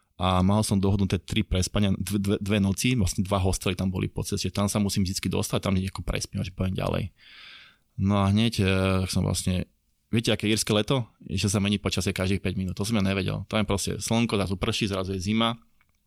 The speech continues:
To som ja nevedel. A tak som si, som si to užíval tých prvých, prvú hodinku, dve. Zrazu prišla strašná burka, hej, ja už tam som bol hore v kopcoch a samozrejme, oni majú tak dosť zle značené cesty. Som, hneď som zabludil,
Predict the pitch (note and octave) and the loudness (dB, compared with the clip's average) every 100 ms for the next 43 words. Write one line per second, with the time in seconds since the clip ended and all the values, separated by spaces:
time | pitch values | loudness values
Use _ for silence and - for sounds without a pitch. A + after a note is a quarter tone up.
0 | _ _ _ _ _ _ - - F#2+ B2 | _ _ _ _ _ _ -18 -6 0 2
1 | F#2 G2 G#2+ A#2+ B2+ - - - - - | 2 2 2 2 2 -2 -16 -18 -18 -10
2 | - - A#2 B2 - G2 F2 G#2+ G#2+ G#2 | -4 -2 2 2 2 0 0 0 0 2
3 | G#2 G#2+ A#2+ A2+ A2+ - A2+ A2+ - - | 2 2 2 0 -2 -2 0 0 -4 -12
4 | - _ A2+ A2+ A2+ A2 A2 G#2+ G2 G#2+ | -18 _ -4 0 0 0 0 0 0 2
5 | A#2+ A#2+ - - A2 A2 A#2 C3 C3+ - | 0 -2 -12 -4 0 2 2 2 0 0
6 | A#2 A#2 B2 F#2+ G2+ A2 B2+ B2+ B2 - | 2 2 2 0 0 2 2 0 -4 -12
7 | G2+ G#2 G#2 G#2 G2+ G#2+ G2+ B2 G#2+ G2+ | -6 -2 0 0 0 0 0 0 2 2
8 | G#2 G2 G#2+ - B2+ A2+ G#2+ E3+ _ _ | 2 0 -2 -2 0 2 2 -2 _ _
9 | _ - - _ _ - G#2+ G#2 G#2 G#2 | _ -20 -20 _ _ -4 2 4 4 4
10 | G2 G2 - - G#2+ G#2 G2 G#2 G#2 G2 | 4 2 0 0 2 2 2 0 2 2
11 | F2+ F2+ G#2 G2+ G2+ G2 G#2 F#2 G#2 - | 0 0 2 4 2 2 2 2 0 0
12 | F#2+ G#2+ G2 F#2 A#2+ A#2+ F#2+ F#2+ A2 A2+ | 0 0 0 0 0 2 2 2 0 2
13 | A#2+ | 0